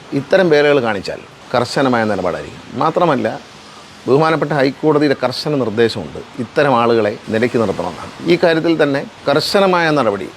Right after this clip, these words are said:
എടുക്കാവുന്നതിൻ്റെ ഏറ്റവും കർശന നടപടി എടുത്ത് ബഹുമാനപ്പെട്ട കോടതിയിൽ റിപ്പോർട്ട് നൽകണമെന്നാണ് ബഹുമാനപ്പെട്ട കോടതിയുടെ നിർദ്ദേശം.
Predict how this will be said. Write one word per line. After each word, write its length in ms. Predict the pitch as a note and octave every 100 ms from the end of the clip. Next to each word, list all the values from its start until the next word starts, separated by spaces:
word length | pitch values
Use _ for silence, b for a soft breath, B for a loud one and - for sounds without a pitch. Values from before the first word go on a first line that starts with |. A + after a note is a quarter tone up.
| -
എടുക്കാവുന്നതിൻ്റെ 600 | C3+ - F3 F3 F3 F3
ഏറ്റവും 200 | D3+ E3+ D3+
കർശന 200 | C3 D3
നടപടി 240 | C3+ C3 C3+ A#2+
എടുത്ത് 200 | A#2 D3+
ബഹുമാനപ്പെട്ട 420 | C3+ B2 C3 A#2+ A#2 -
കോടതിയിൽ 320 | A#2 A#2+ G#2+
റിപ്പോർട്ട് 280 | A2 C#3+ B2+ A#2
നൽകണമെന്നാണ് 580 | G#2+ G#2+ G#2 G2 G2 D3+ - - - -
ബഹുമാനപ്പെട്ട 380 | A2+ A2 G2 G2
കോടതിയുടെ 360 | A2 A2 A2+ A2
നിർദ്ദേശം. 400 | G#2+ A2+ G#2+ -